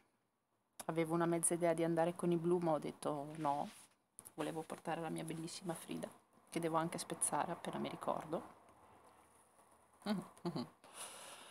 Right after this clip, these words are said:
Divertente. Io a questo punto farei un diamante blu e libererei, libererei la board. E la finiamo così.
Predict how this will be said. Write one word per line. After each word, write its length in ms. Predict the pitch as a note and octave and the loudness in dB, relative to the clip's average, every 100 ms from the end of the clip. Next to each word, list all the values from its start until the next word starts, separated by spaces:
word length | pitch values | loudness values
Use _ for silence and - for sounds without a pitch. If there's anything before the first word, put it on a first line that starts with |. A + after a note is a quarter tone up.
| - - - - - _ - _ | -18 -18 -18 -20 -20 _ -20 _
Divertente. 720 | - E3+ - - - - - - - - - - _ _ _ _ - - | -4 -2 -2 -4 -6 -6 -10 -14 -18 -20 -20 -20 _ _ _ _ -6 -2
Io 140 | G3+ F3+ | 2 2
a 40 | |
questo 260 | E3+ - D#3+ | 4 2 2
punto 300 | - E3 D#3+ | 0 -2 0
farei 260 | E3 D#3 | 0 0
un 100 | D3+ | 0
diamante 380 | D#3 D#3+ D#3+ E3 | 0 0 -2 -4
blu 260 | E3 D3+ D#3 | -4 -2 -2
e 100 | F3 | -4
libererei, 480 | D#3 - D3+ C3+ - - _ _ _ - | -6 -6 -10 -12 -16 -20 _ _ _ -14
libererei 540 | - - - - F#2+ | -12 -12 -14 -16 -16
la 100 | - | -16
board. 400 | - - - - - - _ _ _ - | -10 -10 -10 -16 -20 -20 _ _ _ -14
E 60 | |
la 120 | D#3+ - | -14 -14
finiamo 320 | - D#3 D3+ | -20 -20 -18
così. 300 | - - - | -14 -10 -10